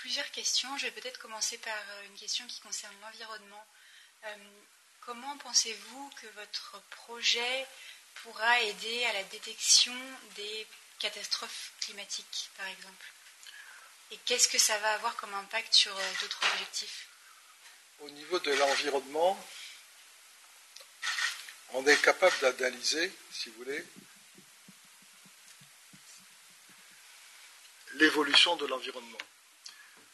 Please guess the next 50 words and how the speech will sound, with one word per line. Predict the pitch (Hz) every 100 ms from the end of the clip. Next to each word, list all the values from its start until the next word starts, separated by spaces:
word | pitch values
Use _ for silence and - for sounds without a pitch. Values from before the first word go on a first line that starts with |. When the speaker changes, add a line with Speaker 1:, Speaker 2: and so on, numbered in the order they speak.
| - - - - - - -
Speaker 2:
On | 117
prend | 139 139
le | 135
cas, | 170 165
par | 135
exemple, | 135 127
de | 120
la |
déforestation. | 135 - 127 120 - 117 - - - - - - - - - - - - - - - - - - - - - - - - -
Il | 120
y |
a, | 113 -
il |
y | 131
a |
des | 123 127
avions | 123 131
qui | - 139
volent, | 165 196 214 196
il | 131
y |
a |
bien | 131 127
des | 123
satellites | 135 131 127 139 -
qui | 139
passent, | 165 208 - - - - - - - -
mais | 120
il |
n'y | 139
a |
pas | - 180
de | 156
système | - - - 165 170 156 - -
temps | 160
réel | 135 135 147 165 - - - -
qui | 117
dit | 147
voilà | 135 135
ce | -
qui | 127
se | -
passe. | 120 - - - - - - - - - - - - -
Ce | -
qu'on | 131 131 139
a, | 165
on | 156 131
va | 156
pouvoir | 151 143 135 -
apporter, | 135 - 170